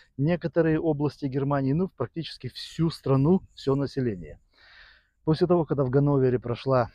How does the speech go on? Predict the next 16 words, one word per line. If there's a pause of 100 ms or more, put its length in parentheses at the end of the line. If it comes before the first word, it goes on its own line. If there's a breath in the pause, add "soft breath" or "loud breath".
(300 soft breath)
демонстрация
вот
этих
вот
радикальных
исламистов, (600 soft breath)
э, (1200 soft breath)
по-моему,
в
количестве
свыше (180)
тысячи
двухсот
человек, (1300)
они
требовали